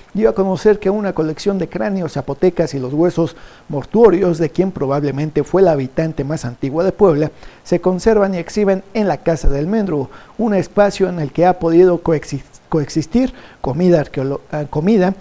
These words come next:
arqueología y música en un edificio del siglo diecisiete. Y es que Lozano Torres refirió que como museo alberga piezas que fueron localizadas durante los trabajos de reconstrucción,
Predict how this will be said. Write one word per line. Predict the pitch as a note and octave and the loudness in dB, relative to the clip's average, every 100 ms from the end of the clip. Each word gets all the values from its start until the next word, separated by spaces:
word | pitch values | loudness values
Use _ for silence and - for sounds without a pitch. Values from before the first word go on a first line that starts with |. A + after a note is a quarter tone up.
| - | -8
arqueología | C#3 C#3 A3 - D3 F#3+ E3+ | -6 0 2 2 2 2 2
y | E3 | 2
música | D3+ G#3+ D3+ C#3+ E3+ - - - | -2 -4 -4 0 0 0 -14 -4
en | F3 | -2
un | G3 | 0
edificio | E3+ C3+ F3 F3 D#3+ C#3+ | 0 -2 -4 -4 -2 -2
del | B2+ | -4
siglo | - E3 D#3 E3+ - | -2 0 0 -2 -4
diecisiete. | D#3+ D#3 E3 C#3 - A#3+ - C#3+ - - - | -4 0 0 -2 -2 -2 0 -6 -6 -20 -2
Y | E3 | 0
es | E3 | 0
que | D#3 | -2
Lozano | A#2+ D#3 D3+ C3+ | -2 -4 -4 -4
Torres | - F3 E3 C3+ - | 0 2 2 -4 -2
refirió | F#3 F3 C#3+ E3 F#3+ | -2 0 4 4 4
que | D3 | 0
como | C#3 B2+ | -4 -4
museo | C3+ C#3+ F3+ G3 G3 - - - | -6 -2 4 4 2 -10 -12 -4
alberga | E3 A3+ G#3 F#3 | 2 2 2 -2
piezas | A#3 A3 F#3 - | 0 0 -2 -2
que | C#3 | -2
fueron | F#3 F#3 | -2 0
localizadas | D3 - B2 - D#3+ E3 C3 | -4 -4 -8 -2 0 0 -2
durante | D#3 F3 F3 D#3 | 0 0 0 -2
los | C#3+ - | -2 -4
trabajos | B2+ B2+ C#3 C#3 B2+ | -4 -4 -4 -4 -2
de | D3 | -2
reconstrucción, | D3+ D3+ C#3 D3+ D3+ A3+ A#3+ | -2 -4 -4 -4 -2 0 -2